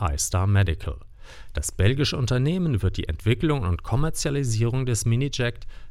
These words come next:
bis zum Abschluss der U-S-amerikanischen Pre-Market-Approval-Studie fortsetzen. Um Mixverfahren geht es auch in zwei neuen Videos in der iFox Mediathek.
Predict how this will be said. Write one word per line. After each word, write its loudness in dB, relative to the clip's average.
bis 2
zum 0
Abschluss 0
der -2
U-S-amerikanischen -2
Pre-Market-Approval-Studie 0
fortsetzen. -2
Um 6
Mixverfahren 2
geht 0
es -2
auch -4
in 0
zwei 2
neuen 4
Videos 4
in 0
der -2
iFox -2
Mediathek. 2